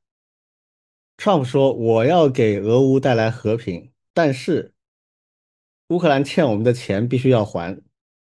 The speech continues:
因为美国援助乌克兰理论上不是白给的，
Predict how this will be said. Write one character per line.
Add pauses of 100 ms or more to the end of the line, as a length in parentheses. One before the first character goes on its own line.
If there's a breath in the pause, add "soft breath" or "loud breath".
(920)
因
为
美
国
援
助
乌
克
兰
理
论
上
不
是
白
给
的，